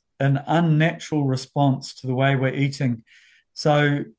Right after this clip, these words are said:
we're eating sugar and refined carbohydrates,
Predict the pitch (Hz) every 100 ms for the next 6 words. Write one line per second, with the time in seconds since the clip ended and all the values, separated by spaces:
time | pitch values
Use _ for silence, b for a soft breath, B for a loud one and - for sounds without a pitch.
0 | _ _ - 143 147 160 185 185 190 180
1 | 175 165 - _ - 165 156 165 156 151
2 | 151 139 131 - 156 151 143 147 143 127
3 | 147 147 143 139 139 -